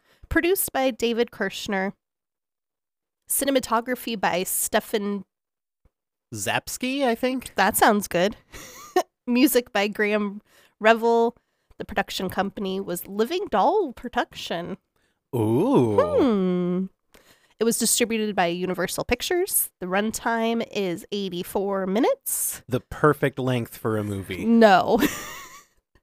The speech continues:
Speaker 1: It had a budget of thirteen million.
Speaker 2: That's thirty million dollars today.
Speaker 1: <laughs> And box office of thirty-five point eight million.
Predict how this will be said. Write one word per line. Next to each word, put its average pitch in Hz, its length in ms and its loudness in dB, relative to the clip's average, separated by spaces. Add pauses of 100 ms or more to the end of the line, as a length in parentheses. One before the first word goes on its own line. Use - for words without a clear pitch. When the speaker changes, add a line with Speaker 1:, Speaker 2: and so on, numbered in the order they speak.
(360)
Speaker 1:
It 277 100 4
had 349 160 4
a 453 140 2
budget 285 360 6
of 240 200 2
thirteen 262 800 0
million. 277 520 4 (320)
Speaker 2:
That's - 240 -2 (100)
thirty 196 340 4
million 131 380 6
dollars 123 480 6
today. 113 580 4
Speaker 1:
<laughs> - 40 -20 (320)
And 285 340 2
box 269 440 4
office 302 640 2 (400)
of 262 160 -2
thirty-five 254 840 4
point 220 320 4
eight 240 320 0
million. 208 680 0